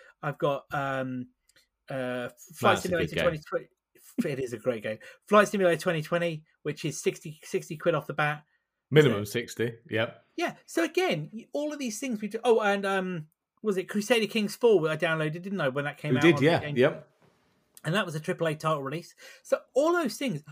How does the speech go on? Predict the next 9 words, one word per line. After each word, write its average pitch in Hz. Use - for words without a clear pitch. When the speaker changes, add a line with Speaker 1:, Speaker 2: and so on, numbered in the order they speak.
Speaker 1:
I've, 349
that, 294
they've 262
got 247
my 170
money, 175
you 117
know. 123
They, 185